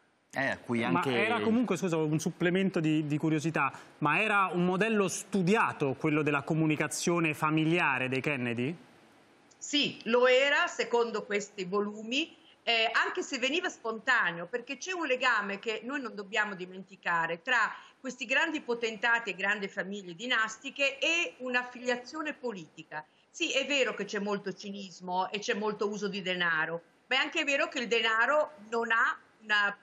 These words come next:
Speaker 3: un profumo indeterminato, va con i repubblicani oppure va con i democratici, quindi è studiato, ma all'interno di un copione stabilito, non soltanto per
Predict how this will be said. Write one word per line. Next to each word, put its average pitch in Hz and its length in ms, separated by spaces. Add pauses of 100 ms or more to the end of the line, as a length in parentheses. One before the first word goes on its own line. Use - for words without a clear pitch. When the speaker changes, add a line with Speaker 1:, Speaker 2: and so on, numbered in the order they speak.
(680)
Speaker 3:
un 254 180
profumo 262 420
indeterminato, 220 1000 (100)
va 240 320 (160)
con 185 120
i - 20
repubblicani 262 840
oppure 254 480
va 269 220 (180)
con 226 140
i 220 80
democratici, 202 720
quindi 262 400
è 240 120
studiato, 196 880
ma 233 180
all'interno 262 640
di 240 120
un 233 140
copione 247 720 (240)
stabilito, 202 960
non 262 520
soltanto 202 720
per 190 300